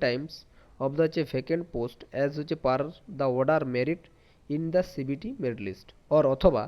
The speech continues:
the total number of the candidate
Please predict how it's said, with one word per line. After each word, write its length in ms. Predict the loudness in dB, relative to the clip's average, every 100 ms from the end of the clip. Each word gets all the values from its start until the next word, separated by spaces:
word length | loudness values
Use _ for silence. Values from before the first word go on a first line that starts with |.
| -8 -20 -20 -20 -20 -20 _ _ -20 _ _ -14 -6
the 80 | -2 0
total 260 | 4 6 6
number 240 | 4 2 0 -2 -6 _ _ _ -4
of 60 | -2 0
the 60 | 0
candidate 360 | 0 0 0 -2